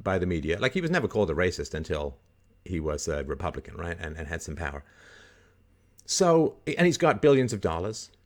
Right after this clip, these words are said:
He's very smart. And, you know, beautiful wife and lo-, lots of high status stuff, right?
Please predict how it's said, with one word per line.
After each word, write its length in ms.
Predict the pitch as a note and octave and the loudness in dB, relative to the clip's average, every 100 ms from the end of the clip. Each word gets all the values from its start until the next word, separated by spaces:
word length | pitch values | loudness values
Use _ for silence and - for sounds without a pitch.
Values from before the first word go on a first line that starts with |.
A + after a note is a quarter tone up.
| _ - | _ -4
He's 340 | B2 A#2 - | 0 0 0
very 360 | A2+ A#2+ A#2 G2+ | 0 2 4 4
smart. 400 | - D2+ G#2 - _ _ _ _ _ - | 0 -6 -10 -18 _ _ _ _ _ 0
And, 420 | G#2 G2+ G2 G2 | 2 4 4 2
you 60 | G2 | 0
know, 80 | E2+ | -2
beautiful 360 | C#3 D#3+ D3 | 0 2 2
wife 460 | A#2+ B2 A#2+ A#2 A2+ | 2 2 4 2 0
and 120 | C3 | 0
lo-, 120 | F3+ | 0
lots 220 | E3+ G3 D3 | 0 -2 -2
of 80 | |
high 140 | C3+ D3 | -2 -2
status 360 | - C3 G#2 | 4 4 4
stuff, 320 | - F2+ - - | 2 -6 -6 -6
right? 180 | B2+ | -6